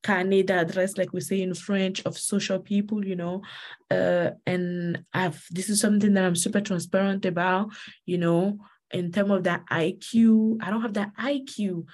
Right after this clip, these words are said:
to nurture a friend. At least I don't think. When I, whenever I had a coach, uh, uh,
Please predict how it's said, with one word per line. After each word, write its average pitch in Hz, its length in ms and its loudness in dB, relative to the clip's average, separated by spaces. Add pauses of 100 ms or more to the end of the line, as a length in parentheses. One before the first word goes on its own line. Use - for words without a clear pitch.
(260)
to 208 100 2
nurture 190 540 4
a 226 40 2
friend. 226 480 0
At 170 160 -6
least 208 160 -2
I 208 100 2
don't 240 280 -2
think. 175 220 -2
When 180 200 -2
I, 202 100 -4 (260)
whenever 226 420 4
I 202 60 0
had 262 160 4
a 240 60 4
coach, 220 420 0
uh, 202 400 2 (100)
uh, 185 160 -2